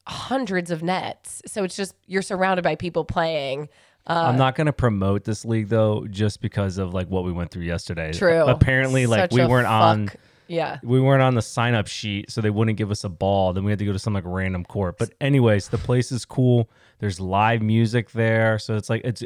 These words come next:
Speaker 2: a good thing for us to get out of the house
Speaker 1: Yeah,
Speaker 2: and
Speaker 1: it's
Speaker 2: do.
Speaker 1: fun.
Speaker 2: All right, cool. So that was both our highs.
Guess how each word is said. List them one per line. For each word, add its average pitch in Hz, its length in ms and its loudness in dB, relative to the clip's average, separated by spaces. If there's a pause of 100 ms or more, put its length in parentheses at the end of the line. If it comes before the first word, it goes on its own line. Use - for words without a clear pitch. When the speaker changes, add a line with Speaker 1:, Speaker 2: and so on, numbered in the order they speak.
Speaker 2:
a 120 80 0
good 147 200 -2
thing 139 160 -2
for 127 100 -6
us 117 80 -4
to 107 80 -8
get 95 180 -4
out 92 160 0
of 85 80 -6
the 85 60 -8
house 85 320 -8
Speaker 1:
Yeah, - 320 -6
Speaker 2:
and 180 140 -4
Speaker 1:
it's 160 160 -4
Speaker 2:
do. - 40 -12
Speaker 1:
fun. 160 380 -10 (180)
Speaker 2:
All 147 60 0
right, 143 100 0
cool. 143 140 0
So 131 120 -2
that 123 40 4
was 113 100 -2
both 120 200 0
our 113 80 0
highs. 120 400 -2